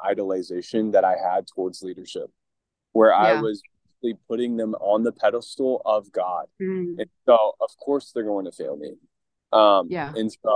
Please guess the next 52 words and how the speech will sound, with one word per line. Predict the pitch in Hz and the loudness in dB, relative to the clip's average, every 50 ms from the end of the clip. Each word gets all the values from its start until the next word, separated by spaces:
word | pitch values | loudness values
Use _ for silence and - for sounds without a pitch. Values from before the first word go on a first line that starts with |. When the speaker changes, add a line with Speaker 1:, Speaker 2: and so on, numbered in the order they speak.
| 104 - 104 | 2 2 0
Speaker 1:
I | 110 | -2
just | 113 123 104 104 95 92 | -4 -6 -10 -12 -18 -14
really | 95 101 110 120 120 127 127 120 117 110 | -8 -4 -2 0 2 4 4 4 2 0
wanna | 104 104 98 98 | -2 -4 -6 -6
emphasize | 90 95 95 - 98 - - 104 92 92 113 - - | -8 -10 -12 -12 -16 -4 -2 0 0 0 -2 -4 -6
that. | 95 92 95 90 82 80 - | -4 -2 -2 -2 -2 -4 -8
I | - - | -10 -12
think | - - 117 101 - _ | -6 -4 -4 -6 -6 _
people | _ 113 104 - 107 98 92 | _ -6 -4 -2 -2 -2 -2
listening | 95 95 - - 107 98 98 92 | -2 -6 -4 -4 -4 -4 -2 -2
to | 98 95 | -2 -2
this | 92 87 87 - | -2 -2 -8 -8
could | - 101 82 | -8 -8 -4
be | 92 92 92 | -2 -2 0
like, | 90 87 87 - _ _ _ _ _ _ _ _ _ - | 2 0 0 -2 _ _ _ _ _ _ _ _ _ 4
"Oh, | - 202 175 135 113 110 104 - _ _ _ _ | 6 8 8 6 6 2 -2 -6 _ _ _ _
Maida | - 117 117 127 135 131 131 127 120 110 - _ | -4 0 2 4 4 4 4 2 0 -2 -6 _
was | _ 117 113 - | _ -10 -8 -6
hurt | 123 123 123 104 | -4 -4 -2 0
by | 113 107 107 | 0 0 0
church, | - - 120 120 117 107 98 - 104 | -2 -2 -2 -2 -2 -4 -6 -10 -14
and | 104 98 | -14 -8
so | - 113 104 101 | -2 -2 -2 0
I'm | 98 104 117 123 | 0 -2 0 0
not | 120 113 107 | 0 0 -2
gonna | 101 101 98 | -4 -6 -6
go | 95 | -8
to | 95 98 - - - _ - | -8 -10 -12 -16 -14 _ 0
<laughs> | 180 156 - | 0 0 2
church," | - 107 123 127 - - | 0 -2 -2 -4 -4 -2
you | 117 123 | 0 2
know, | 120 117 131 135 | 4 4 4 4
stuff | 127 - 143 127 | 2 -2 -4 -2
like | 131 127 117 | 0 -2 2
that. | 113 120 120 120 120 - | 4 4 4 4 4 4
Speaker 2:
No, | 226 233 247 247 | 4 4 4 6
that's | 247 269 330 294 | 4 2 2 0
beautiful, | 285 262 254 277 370 440 453 - 370 277 | -6 -6 -2 0 0 0 2 2 2 2
man, | 247 240 240 262 | 4 4 4 4
'cause | 285 330 233 269 | 2 0 0 0
you're | 285 294 | -2 -2
taking | - 330 285 277 - 285 247 | 0 -2 -2 -2 -2 -6 -4
responsibility, | 233 233 247 - - 226 220 220 220 226 180 202 208 226 226 220 190 175 180 180 175 | -4 -4 -4 0 2 2 2 2 0 -4 -4 -2 -2 0 -2 -2 -2 -2 -2 -2 0
right? | 170 170 170 180 202 220 - - | 2 2 2 2 0 -2 -6 -8
For, | - - - 185 180 175 175 170 170 - | -12 -12 -8 -6 -4 -2 -2 -2 -2 0
I | - 180 226 | 2 2 4
Speaker 1:
Yeah. | |
Speaker 2:
heard | 254 277 240 233 233 | 4 2 2 0 0
someone | 240 208 202 196 196 | -4 -4 -4 -4 -6
say | 202 - 202 185 180 | -8 -10 -10 -10 -10
years | 185 185 180 190 196 202 220 226 202 | -8 -8 -6 -4 -2 0 0 -2 -2
ago, | 202 190 196 175 165 151 147 160 175 196 196 | -6 -6 -4 -4 -2 -2 -4 -4 -6 -8 -10